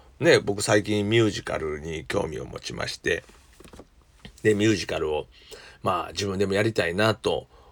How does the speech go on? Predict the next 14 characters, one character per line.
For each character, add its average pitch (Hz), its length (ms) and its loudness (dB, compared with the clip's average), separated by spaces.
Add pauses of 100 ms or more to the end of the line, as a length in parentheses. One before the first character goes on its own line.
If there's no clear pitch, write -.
思 113 240 4
っ 101 40 2
て - 240 2
お 95 100 4
り 92 120 -2
ま 95 160 0
し - 80 -10
て - 160 -2
ね。 156 200 4 (300)
で、 113 420 6 (320)
え 87 920 0
ー、 - 20 -8
ま 95 160 -2
あ、 - 140 -6